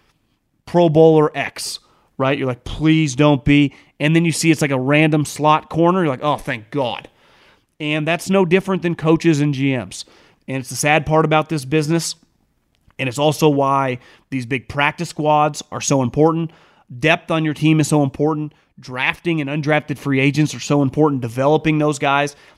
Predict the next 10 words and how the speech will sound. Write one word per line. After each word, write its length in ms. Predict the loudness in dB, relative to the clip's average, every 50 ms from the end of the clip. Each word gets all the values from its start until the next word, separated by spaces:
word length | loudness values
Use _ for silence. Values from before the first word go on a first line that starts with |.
| _ _
It's 160 | -12 -10 -4
why 180 | 0 2 2 4
these 180 | 2 2 0 -2
position 440 | -6 -6 -6 -4 -4 -2 -4 -2
coaches 380 | 0 2 2 2 0 -2 -4 -2
get 200 | -2 -4 -4 -4
paid 300 | -2 2 2 2 2 2
so 180 | 2 2 2 4
much 240 | 2 2 0 0
money. 300 | -2 -2 -2 -2 -2 -4